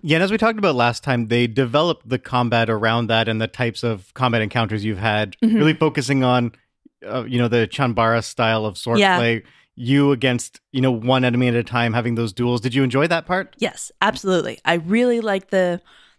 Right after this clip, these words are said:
Speaker 2: some of my, most of my favorite combat, even outside of bosses, are the ones where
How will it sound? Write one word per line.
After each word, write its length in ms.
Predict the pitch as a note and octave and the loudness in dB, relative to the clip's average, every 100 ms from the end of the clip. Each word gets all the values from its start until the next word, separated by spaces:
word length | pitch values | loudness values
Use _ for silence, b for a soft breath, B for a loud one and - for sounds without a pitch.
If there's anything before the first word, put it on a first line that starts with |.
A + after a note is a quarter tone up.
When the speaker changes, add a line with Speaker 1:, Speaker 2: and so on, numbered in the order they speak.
| _ | _
Speaker 2:
some 240 | A3 A3 | -2 0
of 60 | A#3+ | 2
my, 140 | A#3 G#3 - | 0 -4 0
most 240 | G#3 C#4 | 2 2
of 60 | D4 | 0
my 120 | C4 | 0
favorite 400 | B3 G3+ G#3 G3 | 0 -2 -2 -4
combat, 400 | - F3+ F3+ F#3 | -2 0 0 -2
even 300 | E3 F#3 F#3+ - | -2 -2 -2 -2
outside 460 | F3 - F3+ E3+ | -4 -2 -2 0
of 160 | D#3 - | -2 -4
bosses, 480 | C#3+ E3+ - B3+ - | -4 -4 -2 -2 0
are 240 | F3+ E3+ | 0 2
the 120 | E3+ | 0
ones 320 | E3+ F3+ F#3 | 0 0 0
where 300 | F3+ F3 E3+ | -2 -2 -2